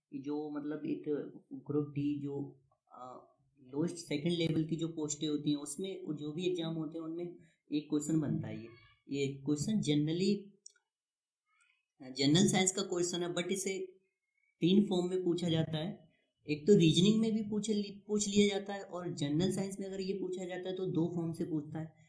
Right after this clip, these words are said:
फर्स्टली मैं बताऊंगा कि रीजनिंग में किस तरह से ये पूछते हैं। रीजनिंग में पूछते हैं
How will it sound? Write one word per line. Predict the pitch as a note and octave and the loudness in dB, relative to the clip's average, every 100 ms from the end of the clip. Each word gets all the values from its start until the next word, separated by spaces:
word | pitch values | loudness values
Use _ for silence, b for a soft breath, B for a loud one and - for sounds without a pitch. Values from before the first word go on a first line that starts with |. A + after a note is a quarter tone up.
| b | b
फर्स्टली | - D3+ F#3 | -2 0 4
मैं | F#3 F3+ | 4 4
बताऊंगा | F#3 F3 E3+ F#3 - - _ | 2 0 0 -4 -8 -18 _
कि | F#3 | 2
रीजनिंग | E3 D#3+ D#3 F#3+ G#3 | 4 6 6 6 6
में | G#3 | 6
किस | G#3 - | 0 0
तरह | F#3 | 0
से | F#3 F#3+ | 2 2
ये | F#3+ | 2
पूछते | E3 - E3+ | 0 0 0
हैं। | F#3 D#3 | 0 0
रीजनिंग | D#3+ D#3+ G3 G#3 | 0 4 4 4
में | G3 G3 | 2 -2
पूछते | E3+ - E3 | -6 -4 -4
हैं | D#3 E3+ - - | -2 -4 -8 -14